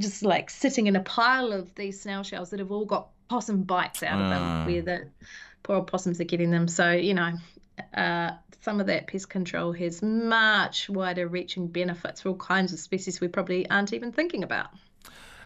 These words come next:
Speaker 2: Um, you haven't mentioned the H word yet. People are pretty interested in this. The hermaphrodites.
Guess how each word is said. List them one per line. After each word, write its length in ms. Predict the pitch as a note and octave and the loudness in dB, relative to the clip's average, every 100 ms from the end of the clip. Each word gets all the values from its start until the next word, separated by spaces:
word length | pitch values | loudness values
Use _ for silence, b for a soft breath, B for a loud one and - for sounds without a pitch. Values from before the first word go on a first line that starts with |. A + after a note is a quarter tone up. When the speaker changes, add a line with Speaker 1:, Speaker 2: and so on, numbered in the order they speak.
| B | B
Speaker 2:
Um, 760 | A2+ B2+ A#2 A2+ A2 G#2+ G2+ - - | 4 6 4 2 2 0 -2 -6 -14
you 240 | F2+ A#2+ | -6 0
haven't 160 | B2+ B2 | 0 0
mentioned 300 | A2+ G2 G#2 | -4 -2 -2
the 100 | G#2 | 2
H 260 | F#2+ A2 G#2+ | 2 0 0
word 240 | G#2 F2+ | 0 0
yet. 200 | G2 A2 | 0 -2
People 220 | B2+ - | -4 -4
are 40 | F2+ | -4
pretty 200 | - F#2 | -2 -2
interested 420 | F#2 G2 F#2 - | 0 0 -4 -2
in 120 | E2+ F2 | -4 0
this. 400 | G#2+ A2+ - - _ - | 0 0 -4 -6 _ 0
The 120 | F#2+ | 2
hermaphrodites. 840 | A2+ A2+ B2+ G#2+ F#2 C#2+ - - | 4 2 2 2 2 2 -4 -8